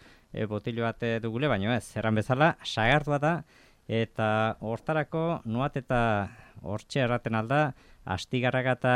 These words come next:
Hernani arteko muga hortara turpildiko gara, eta Oialume Zar, Oialume Zar sagardotegitik, Norreta Ander Barrentxa hurbildu zaigu, halako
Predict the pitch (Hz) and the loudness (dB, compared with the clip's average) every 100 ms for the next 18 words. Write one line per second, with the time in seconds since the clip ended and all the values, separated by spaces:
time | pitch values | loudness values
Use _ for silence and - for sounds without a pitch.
0 | 127 107 107 127 135 120 110 - _ 123 | 2 0 -2 0 0 2 2 -2 _ -6
1 | - 127 123 120 113 107 131 127 117 - | -2 0 2 2 2 0 0 0 0 0
2 | 131 - 110 107 135 120 123 127 127 147 | -2 0 -4 -4 -6 -4 -4 0 0 2
3 | 147 170 - - - - - - 101 117 | 2 0 -6 -20 -20 -20 -20 -6 0 2
4 | - 110 110 110 110 - 104 107 123 147 | 2 2 4 4 2 -2 -2 0 0 0
5 | 156 147 - 151 98 - - 92 104 101 | 2 0 2 2 2 -4 -10 -8 -4 -4
6 | 123 135 127 - 139 - 110 131 127 123 | -4 -4 -4 -4 -4 0 0 2 0 0
7 | 120 117 160 - - - - 104 117 120 | 0 2 0 -2 -8 -14 -6 -2 -2 0
8 | 143 147 - 113 120 131 120 110 110 120 | 0 -2 -2 -2 0 0 2 2 2 0
9 | - 135 113 123 123 123 127 156 - - | 0 -2 -2 -4 -2 -2 0 -2 -4 -14
10 | - - 98 120 - 131 | -20 -8 -4 -2 0 0